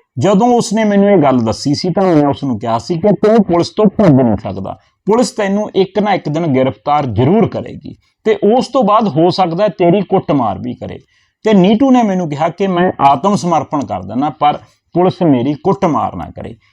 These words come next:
ਇਸ ਲਈ ਮੇਰੀ ਬੇਨਤੀ ਹੈ ਕਿ ਨੀਟੂ ਨੂੰ ਮੈਂ ਤੁਹਾਡੇ ਸਾਹਮਣੇ ਪੇਸ਼ ਕਰ ਦਿੰਦਾ, ਤੁਸੀਂ ਉਸ ਨੂੰ ਕੁਝ ਨਾ ਕਹੋ।" ਤਾਂ ਹੁਣ ਥਾਣਾ ਇੰਚਾਰਜ ਕਹਿੰਦੇ ਆ ਕਿ "ਨੀਟੂ ਨੂੰ ਮੇਰੇ ਅੱਗੇ ਪੇਸ਼ ਕਰੋ।"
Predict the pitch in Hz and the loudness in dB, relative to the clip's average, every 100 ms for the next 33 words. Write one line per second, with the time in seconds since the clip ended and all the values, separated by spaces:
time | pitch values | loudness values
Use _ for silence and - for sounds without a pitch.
0 | _ - 180 226 233 240 214 196 202 139 | _ 0 2 2 0 0 2 2 2 2
1 | 135 143 131 180 180 202 185 135 175 180 | 2 0 0 -2 -2 0 2 4 4 2
2 | 247 226 208 185 190 175 139 156 - 139 | 2 2 0 -4 0 0 0 -2 -2 0
3 | 170 190 160 165 185 - 113 95 110 135 | 0 -2 0 0 0 -2 -6 -6 -6 -4
4 | 143 _ _ - 143 233 233 175 175 180 | -6 _ _ -4 0 0 2 2 0 -2
5 | 185 - 240 214 151 87 95 78 - _ | -6 -2 2 2 0 -4 -12 -20 -20 _
6 | _ _ _ _ - 185 190 240 262 - | _ _ _ _ 0 2 4 2 0 -8
7 | _ _ _ _ _ _ _ _ _ _ | _ _ _ _ _ _ _ _ _ _
8 | _ _ 135 151 185 220 202 196 185 156 | _ _ -4 0 2 2 2 2 2 2
9 | 135 147 185 - 202 196 196 _ _ _ | -4 -2 -2 -2 2 2 0 _ _ _
10 | _ - 147 180 226 214 196 156 156 120 | _ -2 0 2 0 0 0 0 0 -2
11 | 147 - 151 127 - 98 90 | -4 -2 -2 -2 -4 -14 -14